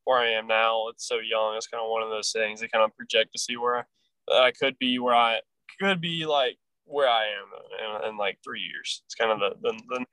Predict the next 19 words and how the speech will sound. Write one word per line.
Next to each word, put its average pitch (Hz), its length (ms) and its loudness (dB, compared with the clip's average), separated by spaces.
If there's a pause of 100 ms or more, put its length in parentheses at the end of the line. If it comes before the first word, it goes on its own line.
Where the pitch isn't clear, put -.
of - 80 -20
the - 160 -4
game. 110 140 0
So - 100 -10
it's - 80 -10
kinda 131 160 2
one 123 100 6
of 123 60 6
those 120 140 2
things. 123 380 0 (600)
Um, 113 560 6 (300)
luckily, 139 340 4
I'm 131 100 0
a 127 40 -6
little 131 140 -4
bit 123 120 -12
more 123 200 -2 (120)
pr-, 127 120 -10 (200)
projectable 117 600 -2